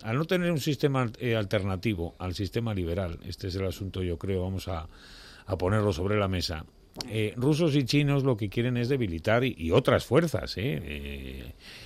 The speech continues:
eh, antiliberales, no solamente, y dentro de los propios países, debilitar la democracia. Ese es el asunto.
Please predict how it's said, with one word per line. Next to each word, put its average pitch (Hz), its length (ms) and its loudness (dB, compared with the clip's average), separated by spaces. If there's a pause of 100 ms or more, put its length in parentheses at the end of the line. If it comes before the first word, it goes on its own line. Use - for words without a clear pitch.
(160)
eh, 76 280 -2
antiliberales, 87 840 4
no 95 100 2
solamente, 110 560 2
y 104 140 4
dentro 123 360 6
de 85 80 0
los 85 100 -2
propios 98 300 -4
países, 87 280 -2
debilitar 123 400 4
la 135 60 2
democracia. 78 520 -6
Ese 110 160 -4
es 95 80 -2
el 87 80 -2
asunto. - 400 -12